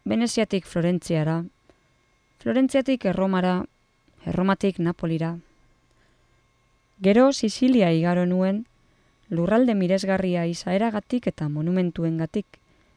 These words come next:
grekoek eta normandiarrek utzitako erlikiak hain zuzen. Afrikara joan nintzen gero, bake handian igaro nuen gameluak, gazelak eta arabiar alderraiak hara hona dabiltzan basamortu lasai handi hori,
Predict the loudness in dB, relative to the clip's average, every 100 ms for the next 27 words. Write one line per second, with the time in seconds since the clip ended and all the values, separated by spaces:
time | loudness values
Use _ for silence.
0 | _ _ -4 -2 2 2 2 0 0 0
1 | 2 2 2 2 0 -2 -4 -8 -6 -6
2 | -2 -2 -2 -2 -2 -2 -4 -2 -6 -6
3 | -12 -10 -10 -10 _ _ _ _ _ _
4 | _ _ _ _ _ _ _ _ _ _
5 | _ _ _ _ _ _ -2 0 2 2
6 | 6 4 4 4 4 4 2 4 4 4
7 | 2 -4 _ _ _ _ _ _ _ _
8 | -6 -2 0 2 4 4 2 2 2 2
9 | 2 0 0 0 0 0 -2 -2 -6 _
10 | _ _ _ _ _ _ -20 -20 _ -4
11 | -4 -2 -2 -2 -2 -6 -6 -2 0 0
12 | 0 -2 -2 -2 -2 0 0 0 -2 -4
13 | -2 -2 0 0 0 -2 -2 -2 -2 -2
14 | -2 -2 -2 -4 -4 -4 -2 0 2 2
15 | 0 0